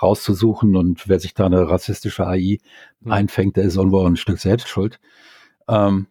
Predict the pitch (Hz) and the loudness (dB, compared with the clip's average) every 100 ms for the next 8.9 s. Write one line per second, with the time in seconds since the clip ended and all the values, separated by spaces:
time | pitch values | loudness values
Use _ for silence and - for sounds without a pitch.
0 | _ _ _ _ _ - 101 110 92 104 | _ _ _ _ _ -2 -2 0 2 4
1 | 113 101 101 101 95 95 92 - 101 98 | 2 2 2 2 0 0 0 -2 -2 0
2 | 95 101 95 101 104 104 101 - 107 - | 0 0 0 -2 -2 0 0 0 -4 -2
3 | 95 92 90 - 92 87 87 104 - 95 | -2 -2 -4 -4 -2 2 2 2 0 2
4 | 90 90 - - 101 85 98 90 110 104 | 2 0 -4 -6 -6 -2 0 2 2 2
5 | 98 110 104 87 95 - 92 92 82 - | 0 0 -2 -4 -4 0 0 0 -6 -6
6 | 113 113 101 87 - 85 82 87 - 90 | -4 -2 -2 -2 -4 -8 -6 -10 -10 -12
7 | - - - - 87 82 107 95 87 - | -14 -20 -20 -6 -4 0 2 2 2 -2
8 | - 104 - 98 95 - 92 85 | -2 -2 2 2 2 2 2 0